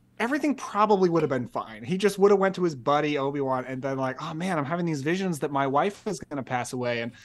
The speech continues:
and Obi-Wan probably would have been able to talk him down and be like, "Hey, you know, it's okay. And, and we're gonna get her the best medical care. And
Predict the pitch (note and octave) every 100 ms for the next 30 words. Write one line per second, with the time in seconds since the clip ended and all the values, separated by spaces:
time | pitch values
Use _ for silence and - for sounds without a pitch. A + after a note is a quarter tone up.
0 | - _ - F3+ G#3+ B3 A#3 G3+ G3 F#3
1 | F3+ E3 E3+ - D3 E3+ C#3 C3 C3 B2+
2 | C3 C3 C#3 D#3+ D3 C#3+ C#3 C#3+ E3+ E3
3 | - C#3 C3+ C3+ C3+ C3+ C3 B2+ C#3 D3+
4 | C#3+ D3+ D#3 D#3 D#3+ D#3 C#3 C3+ B2+ C3+
5 | B2+ B2 B2 B2 B2 A#2+